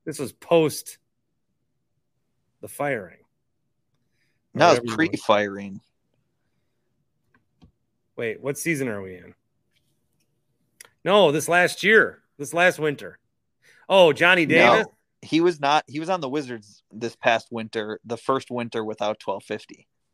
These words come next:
Speaker 1: Okay, Johnny Davis. Uh, there was that Purdue game I think I remember watching on a Monday night.
Speaker 2: Yeah, he, he went off that game.
Speaker 1: Yeah,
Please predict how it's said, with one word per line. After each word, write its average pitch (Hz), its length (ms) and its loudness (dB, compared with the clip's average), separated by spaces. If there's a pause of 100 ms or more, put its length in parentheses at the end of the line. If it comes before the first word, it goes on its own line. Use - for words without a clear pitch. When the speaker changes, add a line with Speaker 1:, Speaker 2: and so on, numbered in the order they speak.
(460)
Speaker 1:
Okay, 135 180 -6
Johnny 143 300 -2
Davis. 151 600 -4 (1800)
Uh, 185 520 2
there 208 100 2
was 196 120 0
that 185 180 6
Purdue 185 260 0
game 208 260 2
I 202 60 2
think 196 160 -4
I 202 40 2
remember 190 380 -2
watching 180 440 -2
on 180 100 -6
a 175 60 -6
Monday 175 260 -4
night. 175 480 -6 (1160)
Speaker 2:
Yeah, 233 140 -4
he, 190 200 -6
he 123 140 -4
went 120 160 2
off 104 180 -2
that 104 160 -2
game. 104 280 -8 (1080)
Speaker 1:
Yeah, 135 420 -2